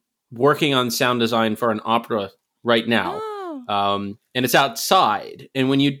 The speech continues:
Speaker 1: try to do those things outside with an orchestra outside, there's a lot of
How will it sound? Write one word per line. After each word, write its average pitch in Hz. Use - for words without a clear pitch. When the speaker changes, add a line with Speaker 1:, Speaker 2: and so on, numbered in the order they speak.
Speaker 1:
try 175
to 170
do 156
those 147
things 139
outside 123
with 120
an 123
orchestra 120
outside, 113
there's 117
a 123
lot 117
of 104